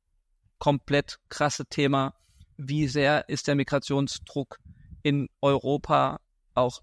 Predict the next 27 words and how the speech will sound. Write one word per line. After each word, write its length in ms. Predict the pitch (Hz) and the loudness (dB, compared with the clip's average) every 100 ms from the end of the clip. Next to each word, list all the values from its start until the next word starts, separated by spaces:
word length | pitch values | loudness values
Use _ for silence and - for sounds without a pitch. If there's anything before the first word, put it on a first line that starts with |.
| _ | _
verantwortlich 920 | - - - 156 160 156 143 139 131 - | -6 -2 2 2 4 2 2 0 -8 -8
für 240 | - 147 | -4 -4
den 180 | - 131 | -4 -8
politischen 540 | - 139 - - - | -4 -4 -4 -6 -6
Rechtsdruck, 760 | - 135 - - - - 202 - | -2 -2 -2 -8 -8 0 0 2
den 200 | 190 190 | 0 2
wir 140 | 185 170 | 2 2
haben. 360 | 175 190 214 - _ _ - | 2 2 -2 -4 _ _ -20
Das 80 | |
ist 60 | - | -2
ja 80 | 131 | 0
sozusagen 400 | 139 - 131 123 | 0 2 2 2
das 240 | 127 - - _ | 0 -6 -14 _
Kernthema. 720 | - 131 135 - 143 175 247 - - _ _ _ - - - - - | -4 -4 -4 -2 0 0 -2 -6 -16 _ _ _ -20 -20 -20 -20 -2
Im 180 | 147 - | -2 2
Kontext 480 | 156 156 170 - | 2 2 0 0
dessen 300 | 143 170 196 | 2 2 2
müssen 180 | 175 165 | 0 0
wir 80 | 170 | 0
aber 140 | 156 | 0
auch 80 | 151 | 0
eben 160 | 175 151 | 0 -2
nochmal 260 | 147 147 | -2 -2
über 120 | 143 139 | -2 -2
unsere 180 | - | -4
Verantwortung 640 | 135 - 131 - 147 - 131 | -4 -2 -2 0 0 0 -8
sprechen. 560 | - - 127 - 226 | -10 -8 -8 -6 -8